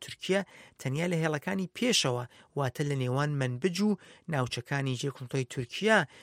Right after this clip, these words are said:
بۆ لای ڕۆژ ئاوا دەمێننەوە. وەزاردەڕێی ئەمریکا نەیویست لێدوان لەسەر ئەو توێژەکانی شاندی ئەمریکایی لە سووریادا بکات، تەنیا گوتی ڕێکەوتنگی منبج بە گوێرەی دۆخی سەرگۆڕەپان و قۆناغ بە قۆناغ بەڕێوە دەچێت و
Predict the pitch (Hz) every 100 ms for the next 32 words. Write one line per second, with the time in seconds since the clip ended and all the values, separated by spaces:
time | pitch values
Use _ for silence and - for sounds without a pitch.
0 | - - 143 135 131 127 135 123 - 139
1 | 165 220 170 139 123 123 123 120 127 -
2 | _ _ - 208 226 196 156 151 135 127
3 | 135 226 247 - - - - 277 233 143
4 | - 151 135 151 139 127 - 147 - 131
5 | 123 - 135 123 - 127 123 127 - 117
6 | 117 - 131 131 123 - 147 208 185 139
7 | - 165 - - - - - 247 269 254
8 | 240 - 196 175 185 180 180 185 185 196
9 | 240 - - - - 160 139 143 139 139
10 | 131 139 143 - 143 120 - 131 131 139
11 | 139 - 196 208 202 - 190 226 190 131
12 | 135 - 117 120 113 - 135 202 202 185
13 | - 208 214